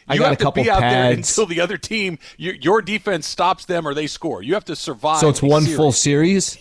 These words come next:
Speaker 2: Yes.
Speaker 1: I'll go with the D lineman. What are you going with?
Speaker 2: <laughs>
Speaker 1: I ca-, I cannot do the stand in the batter's box, and the dude is just throwing, a, literally, he's throwing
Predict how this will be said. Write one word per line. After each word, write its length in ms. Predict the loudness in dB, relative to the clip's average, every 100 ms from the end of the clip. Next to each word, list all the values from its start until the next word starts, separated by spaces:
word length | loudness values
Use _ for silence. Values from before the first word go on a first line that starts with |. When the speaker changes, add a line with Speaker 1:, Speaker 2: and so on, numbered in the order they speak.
| -6
Speaker 2:
Yes. 440 | -6 -6 -12 -16 -20 _ _ _ _ _ _ _ _ _ _ _ _ _ -2
Speaker 1:
I'll 120 | 2
go 140 | 4
with 80 | 4
the 60 | 2
D 160 | 2
lineman. 380 | 2 0 -2 -6 -8 -8
What 120 | -2 0
are 20 |
you 60 |
going 200 | 2 2
with? 160 | 0 -2 -8 -20 -20 -20
Speaker 2:
<laughs> 140 | -6
Speaker 1:
I 100 | -4
ca-, 180 | -2 -2 -4
I 80 |
cannot 420 | -2 0 2 0 2
do 180 | 2
the 120 | 4 2
stand 340 | 2 0 2
in 80 | 2
the 60 | 2
batter's 440 | 2 2 2 0
box, 340 | 0 0 -2
and 160 | -4 -2
the 60 | 0
dude 260 | 2 2
is 140 | 2 0
just 240 | 0 0
throwing, 400 | 0 2 2 -2 -6 -20 -20 _ -2
a, 60 | 2
literally, 580 | 4 6 4 4 2 0
he's 300 | 0 0 2
throwing 320 | 2 2 2